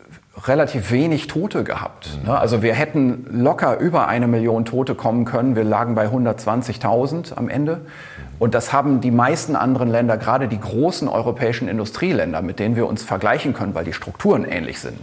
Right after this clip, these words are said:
Speaker 2: Mhm.
Speaker 1: nicht geschafft,
Speaker 2: Ah, ja.
Speaker 1: ne? Und das ist, äh, da muss
Speaker 2: Also
Speaker 1: man
Speaker 2: könnte
Speaker 1: schon
Speaker 2: man
Speaker 1: sagen
Speaker 2: Deutschland schon ein gutes Zeugnis ausstellen. Drei Jahre, also ich
Speaker 1: Ja.
Speaker 2: meine, wir haben e-, ex-, ziemlich exakt heute vor drei Jahren, glaube ich, den ersten Corona-Pandemie-Toten auf der ganzen Welt gehabt. Ich glaube, es war Mittwoch vor drei Jahren. Und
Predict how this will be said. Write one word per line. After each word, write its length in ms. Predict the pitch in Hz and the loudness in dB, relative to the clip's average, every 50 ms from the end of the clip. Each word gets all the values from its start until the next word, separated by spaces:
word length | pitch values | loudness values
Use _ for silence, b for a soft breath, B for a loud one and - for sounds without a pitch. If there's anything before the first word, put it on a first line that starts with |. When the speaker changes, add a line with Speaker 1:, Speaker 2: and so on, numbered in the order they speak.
| 73 | -10
Speaker 2:
Mhm. 60 | 71 69 71 92 104 B B B B B B _ 113 113 | -10 -8 -10 -12 -14 B B B B B B _ 0 0
Speaker 1:
nicht 160 | 120 120 120 | 0 0 0
geschafft, 540 | 135 127 - 165 160 - - - - - - 71 | -2 -2 -2 -2 -4 -4 -6 -10 -12 -12 -12 -12
Speaker 2:
Ah, 160 | 73 87 95 | -10 -8 -4
ja. 40 | 95 131 | -2 -2
Speaker 1:
ne? 60 | 123 | 0
Und 180 | - 110 - | 0 0 0
das 180 | 104 98 - - | -2 -2 -2 -4
ist, 400 | - - 113 104 - - - - | -2 -2 -2 -4 -4 -6 -4 0
äh, 180 | 101 101 104 - | 2 2 2 2
da 140 | - 90 | 2 2
muss 140 | 104 117 139 | 2 2 2
Speaker 2:
Also 100 | - - | 2 4
Speaker 1:
man 80 | 131 123 | 4 6
Speaker 2:
könnte 140 | 147 143 147 | 6 6 6
Speaker 1:
schon 80 | 139 | 6
Speaker 2:
man 80 | 127 123 | 4 6
Speaker 1:
sagen 120 | - 110 | 6 6
Speaker 2:
Deutschland 280 | 117 123 131 135 127 - | 4 6 4 2 2 2
schon 160 | - 127 135 | 2 0 0
ein 80 | 123 95 | 0 0
gutes 340 | 113 143 156 - 131 - | 0 -2 -2 -2 -6 -2
Zeugnis 380 | - 139 143 143 147 117 92 101 | 0 -2 -2 0 -2 -6 -6 -6
ausstellen. 600 | 92 92 85 - - 98 87 85 80 78 78 - - | -6 -6 -6 -6 -6 -6 -4 -4 -4 -6 -8 -12 -10
Drei 220 | - - 95 98 107 | -4 0 0 0 2
Jahre, 160 | 110 104 - | 0 -2 -2
also 200 | - 90 92 98 82 | -4 -4 -4 -6 -6
ich 80 | 95 92 | 0 2
Speaker 1:
Ja. 100 | 107 104 | 2 4
Speaker 2:
meine, 80 | 101 98 | 4 4
wir 100 | 92 95 | 4 4
haben 180 | 107 123 123 - - | 2 2 -2 -4 -4
e-, 160 | - 113 113 - - - - - - | -2 -4 -4 -4 -10 -20 -20 -20 -16
ex-, 380 | - - - - - - - - - - | -14 -12 -10 -8 -8 -8 -8 -10 -12 -4
ziemlich 420 | - 139 143 160 151 123 - - | 0 0 2 2 0 -2 -2 -4
exakt 480 | - 107 - - 123 - - - - - | -4 -2 0 0 0 0 -2 -8 -2 0
heute 260 | 104 110 117 - 131 | 2 2 2 0 -2
vor 140 | - 117 101 | -2 -2 0
drei 160 | 98 104 107 | 2 2 2
Jahren, 240 | 113 110 117 117 107 | 2 2 0 0 -2
glaube 160 | 104 101 104 | -2 -4 -4
ich, 200 | 101 - - - | -6 -10 -8 -4
den 160 | 107 104 - | -4 -4 -2
ersten 560 | - 107 120 117 - 123 113 110 104 92 - - - - _ _ _ - - 107 101 110 117 120 117 113 113 117 | -2 -4 -4 -4 -4 -4 -4 -4 -4 -6 -10 -14 -18 -20 _ _ _ -8 -4 -2 -2 0 0 0 0 0 0 -2
Corona-Pandemie-Toten 1160 | - - 110 104 101 98 101 107 113 110 - - - - - 113 127 139 139 - 139 131 123 | -2 -4 -4 -2 -2 -2 -2 -2 -2 -4 -6 -10 -10 -6 -2 -2 -2 -2 -2 -4 -6 -4 -2
auf 160 | - 110 113 | -2 -2 -4
der 80 | - 107 | -4 -6
ganzen 260 | 107 107 101 107 107 | -6 -6 -6 -6 -6
Welt 160 | 107 123 123 - | -6 -6 -6 -8
gehabt. 280 | 127 127 - - - B B B B B B | -10 -12 -12 -14 -16 B B B B B B
Ich 60 | B | B
glaube, 140 | - 92 92 | -8 -8 -4
es 60 | - | -2
war 80 | 110 98 | 0 0
Mittwoch 360 | 98 107 117 104 123 117 113 | 2 0 -2 -2 -4 -4 -2
vor 160 | - 120 107 | -2 -2 -2
drei 200 | 98 98 101 101 | 0 -2 -2 -2
Jahren. 220 | 107 107 110 113 - | -2 -4 -4 -2 0
Und 240 | 113 120 113 - | 0 0 0 -2